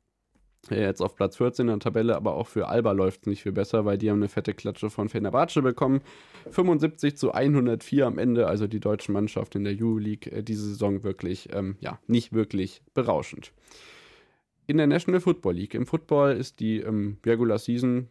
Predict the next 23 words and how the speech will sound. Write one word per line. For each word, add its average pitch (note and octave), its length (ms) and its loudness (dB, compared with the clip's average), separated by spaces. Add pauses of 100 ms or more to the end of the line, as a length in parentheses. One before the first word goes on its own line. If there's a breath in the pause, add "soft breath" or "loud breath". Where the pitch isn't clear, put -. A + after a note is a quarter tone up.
(260)
bald C3+ 260 2
zu - 140 -4
Ende. A2+ 360 2
Der C#3 100 2
vierzehnte B2+ 440 -2
Spieltag C3+ 340 -4
stand A2 200 -6
an. B2 180 0
Wir A2 120 2
werden A2+ 260 0
auch F#2+ 300 -2
gegen G#2+ 200 -2
Ende A#2+ 220 0
der G#2 140 0
Regular G#2+ 380 0
Season, A2 360 0
wenn G#2+ 140 2
es A2 100 -2
dann A2+ 160 2
in A2+ 160 4
die, A2 200 2
ähm, G#2 380 -4
ja, G2+ 220 -4